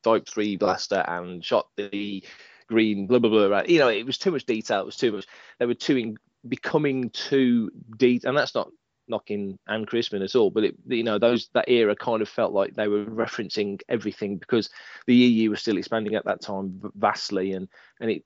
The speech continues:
and, and everything was becoming interconnected, which we love. And, you know, we may be at the start of an era where that, that changes slightly. I don't know, but, but, um, hopefully not. But, you know, that, that some of the books were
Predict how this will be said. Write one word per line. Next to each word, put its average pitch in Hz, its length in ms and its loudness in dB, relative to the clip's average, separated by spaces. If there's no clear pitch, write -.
and, 131 220 0
and 135 100 4
everything 135 240 0
was 113 100 -4
becoming 120 400 -2
interconnected, 113 600 -2
which 107 160 -4
we 120 320 6
love. 101 480 4
And, 98 460 -4
you 113 80 -2
know, 90 180 2
we 107 220 0
may 101 220 2
be 104 160 4
at - 60 0
the 82 60 0
start 104 300 2
of 95 80 -8
an 107 120 0
era 101 240 6
where 101 180 4
that, 104 220 2
that - 200 -2
changes 113 480 -6
slightly. 92 480 -2
I 95 100 0
don't 98 240 -2
know, 113 200 0
but, 95 180 -2
but, - 320 -2
um, 107 340 0
hopefully 104 280 -2
not. 120 280 2
But, 101 200 2
you 123 100 2
know, 98 220 2
that, 113 280 -2
that 117 160 2
some 143 180 0
of 127 40 6
the 113 60 2
books 113 180 -2
were 98 320 4